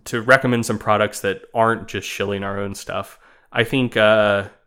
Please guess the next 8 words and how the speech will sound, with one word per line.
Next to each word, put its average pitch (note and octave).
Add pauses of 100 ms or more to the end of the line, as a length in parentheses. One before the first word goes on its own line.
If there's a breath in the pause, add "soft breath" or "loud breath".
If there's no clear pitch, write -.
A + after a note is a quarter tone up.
(440)
Eric A#2
Helms, A2 (200)
uh, G#2+
regrettably A2+
wrote G#2 (220)
some G#2
good G2
books -